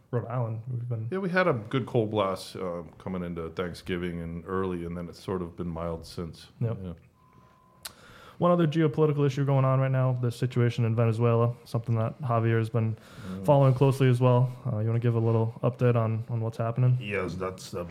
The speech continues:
Speaker 3: big topic in, in our region. Uh, Venezuela has a production of oil of one point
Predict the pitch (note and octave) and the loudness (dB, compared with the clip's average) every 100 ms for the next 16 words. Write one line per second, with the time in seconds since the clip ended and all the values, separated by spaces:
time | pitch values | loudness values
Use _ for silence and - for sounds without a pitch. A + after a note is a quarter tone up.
0 | G2 F#2 - G2 F2+ F#2 F#2 F2+ E2+ E2+ | -8 -10 -2 -2 0 -6 -6 -6 -6 -8
1 | E2+ D#2 F2 F#2 F#2+ F#2 F2+ F2+ G2+ F#2+ | -8 -8 -6 -4 -4 -4 -4 -4 -4 -4
2 | - - F2+ F2+ E2 E2+ F2+ E2+ A2 G2+ | -12 -12 -6 -4 -4 -6 -6 -6 -4 -4
3 | F#2+ F#2 F2+ - - F2 - - F2 F#2+ | -2 -4 -6 -10 -12 -12 -12 -10 -6 -6
4 | - - F2+ F2+ F#2 - - - - - | -6 -8 -6 -8 -10 -18 -20 -20 -20 -20
5 | - - - _ - F2 F#2+ F#2 F#2 F2+ | -20 -20 -20 _ -12 -10 -8 -4 -2 -4
6 | E2+ F#2 F2 F#2 - F#2 F2+ | -6 -8 -6 -6 -6 -6 -6